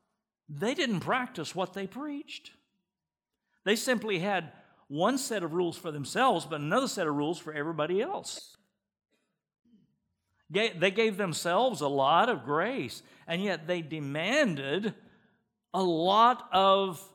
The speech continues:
observance from other people and respect from other people, and you gotta be obedient from other people.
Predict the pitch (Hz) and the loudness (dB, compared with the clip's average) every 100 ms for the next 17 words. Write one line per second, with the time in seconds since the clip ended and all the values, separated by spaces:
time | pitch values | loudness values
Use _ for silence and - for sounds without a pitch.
0 | _ _ _ 156 135 - 214 294 190 147 | _ _ _ -6 -6 2 4 4 0 -4
1 | - 156 165 131 127 - 233 - 143 170 | -4 0 0 0 -6 -4 -6 -4 -6 -4
2 | 147 131 117 - 233 - 135 120 113 160 | -6 -6 -6 -2 -2 -4 -10 -8 -8 -2
3 | 254 269 156 131 139 147 156 135 131 120 | -2 -2 -4 -4 -6 -2 -2 -2 -6 -2
4 | 175 262 233 151 151 139 131 151 226 233 | -2 -2 -4 -6 -6 -6 -6 -8 -8 -6
5 | 151 143 - | -8 -8 -14